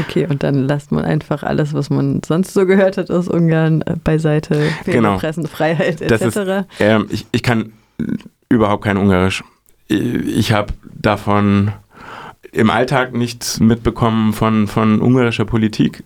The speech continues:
Speaker 2: außer dass die K und K Monumente alle wieder fett gemacht werden und man den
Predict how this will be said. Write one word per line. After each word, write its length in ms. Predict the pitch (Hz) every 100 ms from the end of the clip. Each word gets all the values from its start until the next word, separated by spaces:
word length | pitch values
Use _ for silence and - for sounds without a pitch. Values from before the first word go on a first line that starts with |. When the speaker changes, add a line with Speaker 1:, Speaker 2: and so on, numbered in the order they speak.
| -
Speaker 2:
außer 240 | 104 107
dass 220 | 101 -
die 320 | - 104 107 104 - - - - - _ -
K 160 | - 101
und 160 | 107
K 200 | 107 113
Monumente 520 | 123 117 113 113 110 95
alle 160 | 107
wieder 160 | 107 107
fett 160 | 120
gemacht 320 | 110 110 110 110
werden 260 | 110 110 107
und 160 | 107
man 240 | 107 104 101
den 280 | 104 101